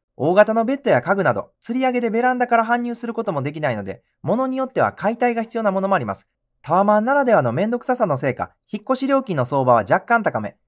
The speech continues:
通常の部屋に引っ越しする場合と比べて最低でも二倍ぐらいは見ておくべきですね。とはいえ、せいぜい十万円の引っ越し代が二十万円になるぐらいなので、引っ越しの手間がかかるし、料金も高いからタワマンはやめようなんて考える人はいないと思いますけどね。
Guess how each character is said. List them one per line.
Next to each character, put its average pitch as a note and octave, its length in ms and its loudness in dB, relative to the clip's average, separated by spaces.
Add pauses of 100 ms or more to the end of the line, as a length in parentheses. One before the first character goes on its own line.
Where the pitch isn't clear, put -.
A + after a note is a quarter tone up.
(140)
通 F3+ 220 -2
常 A3 140 0
の A#3 80 -2
部 A#3+ 40 -6
屋 C#4+ 140 -2
に F3+ 80 -4
引 D#3 100 -10
っ - 0 - (100)
越 F3 80 -2
し E3+ 40 -8
す F#3+ 100 -10
る G3 80 -2
場 G3+ 100 6
合 G3 80 2
と F#3+ 100 -6
比 G#3 180 2
べ D#3 80 -2
て G2+ 100 -8
最 A3 240 -6
低 B3+ 140 -6
で B3 80 -4
も B2+ 80 -4
二 A#2 160 -6
倍 F#3 180 0
ぐ B3+ 80 -6
ら C#4+ 80 -2
い G3+ 60 2
は B2 60 0
見 B2+ 100 -6
て C#3+ 80 -6
お C3+ 80 -4
く C3 80 -8
べ C3 80 -4
き B2+ 80 -10
で - 100 -14
す - 80 -20
ね。 G2 140 -16 (480)
と C4+ 100 -2
は D4 120 2
い F#3+ 120 -2
え、 A#2+ 60 0
せ C#4 220 -4
い C4 40 -6
ぜ F#3 140 0
い G#2 60 -4
十 E3+ 220 -4
万 C#4+ 180 0
円 C4 60 -4
の C4 60 -4
引 B3 80 -6
っ - 40 -2
越 B3 160 -6
し A#3 100 -8
代 A3+ 140 0
が G3 100 2
二 G#3+ 160 -4
十 C4+ 160 -6
万 C#4 180 -2
円 A#3 60 -4
に E3 80 -6
な C#3 80 0
る C#3+ 80 -2
ぐ E3+ 80 -4
ら E3+ 100 4
い C3+ 40 -2
な B2 60 -2
の A2+ 100 -8
で、 F#2+ 180 -12 (200)
引 A3+ 100 -6
っ - 40 -20
越 C#4 140 -4
し C4+ 100 -10
の C4+ 100 -2
手 C#4 100 -4
間 C4 120 0
が E3+ 80 2
か E3+ 120 -4
か F#3 100 4
る F3+ 80 4
し、 - 320 -10
料 A#3 200 -2
金 A3 160 -6
も D#3+ 80 -2
高 A3+ 280 0
い F#3+ 60 -2
か C#3 80 2
ら G#2 100 2
タ G#2+ 140 -10
ワ C3 100 0
マ D#3+ 120 2
ン F3 40 4
は F3+ 100 2
や G#3+ 100 2
め B3 120 -2
よ A#3+ 240 -6
う D#3 40 -14
な F3 100 2
ん E3 40 -4
て F3+ 80 -2
考 F#3+ 80 2 (100)
え G3+ 60 6
る G3+ 80 -2
人 G3 100 0
は C3 60 4
い D3+ 60 -2
な F3 100 2
い C3 60 -4
と A#2+ 80 -8
思 A2 100 -8
い - 20 -8
ま G#2 100 -6
す - 60 -14
け - 80 -14
ど C#2 80 -14
ね。 F2+ 160 -14